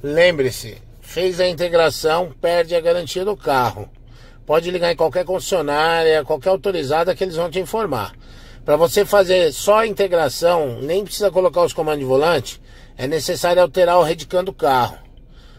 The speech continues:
Tá? Então você vai acessar o Redcam do carro, vai fazer as alterações. Quando você levar o carro pra uma eventual garantia ou revisão, a hora que eles plugarem o scanner no carro, eles constatam que foi feita a alteração no Redcam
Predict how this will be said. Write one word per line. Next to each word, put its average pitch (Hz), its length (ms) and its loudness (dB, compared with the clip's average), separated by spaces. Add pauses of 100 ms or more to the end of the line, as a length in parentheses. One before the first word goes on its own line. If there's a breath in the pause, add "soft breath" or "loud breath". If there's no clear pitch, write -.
(140)
Tá? 120 100 -8
Então 135 160 -6
você 151 140 -8
vai 160 120 2
acessar 165 340 0
o 156 40 2
Redcam 147 340 -4
do 139 80 -12
carro, 175 360 2
vai 160 120 -2
fazer 151 260 0
as 147 120 2
alterações. 160 920 0 (480 loud breath)
Quando 185 220 -4
você 190 200 4
levar 170 220 6
o 165 80 4
carro 151 320 2
pra 156 140 -6
uma 160 100 -6
eventual 156 380 -2
garantia 147 840 0
ou 147 460 4
revisão, 139 720 2 (760 soft breath)
a 127 60 -10
hora 156 180 0
que 185 120 -2
eles 180 160 -6
plugarem 185 560 2
o 180 100 -2
scanner 156 400 -4
no 151 100 -6
carro, 165 280 -4
eles 180 180 -6
constatam 170 640 -2
que - 80 -16
foi 175 200 -4
feita 170 280 -6
a 170 40 2
alteração 170 420 -2
no 165 80 -4
Redcam 151 480 -2